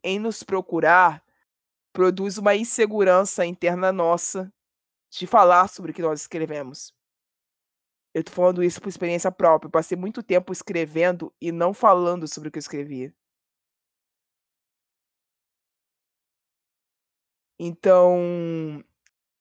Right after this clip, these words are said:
eu espero que com esse episódio e com as outras informações que nós vamos entregar ao longo do tempo, com essa maratona que foi focada em falar sobre minorias no horror e no terror,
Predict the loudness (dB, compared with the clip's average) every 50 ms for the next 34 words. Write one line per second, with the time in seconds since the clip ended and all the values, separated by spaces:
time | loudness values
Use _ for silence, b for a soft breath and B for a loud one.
0 | _ _ 2 4 4 4 2 4 4 4 4 2 -2 -4 -2 0 2 4 4 2
1 | 2 0 -6 -8 -6 -6 -4 0 4 6 6 6 4 2 -2 -8 -16 -18 _ _
2 | _ _ _ _ _ _ _ _ _ _ _ _ -8 -6 -2 0 2 4 4 4
3 | 4 2 0 -4 -2 -2 -2 -2 -4 -6 -10 -4 0 0 0 0 -2 -4 -4 -4
4 | -4 -2 -2 -2 -2 -2 -6 -8 -10 -10 -8 -2 0 4 4 4 4 2 -2 -4
5 | -8 -8 0 2 4 4 4 2 -4 -12 -20 _ -16 -12 -6 -2 2 2 2 2
6 | 0 0 0 2 4 4 4 4 2 _ 0 0 0 0 0 -2 -4 -4 -6 -10
7 | -12 -6 -6 -6 -6 -4 _ -8 -8 -8 -2 2 4 6 6 6 4 2 -2 -2
8 | -2 -6 -8 -2 -2 0 0 0 -2 -4 -4 -8 -12 -12 -10 -10 -8 -4 -4 -4
9 | -4 -2 -2 -2 -2 -2 -2 -8 -16 -18 -12 -10 -8 -8 -6 -6 -4 -6 -6 -6
10 | -8 -10 -10 -8 -8 -6 -4 -4 -2 -2 -2 -4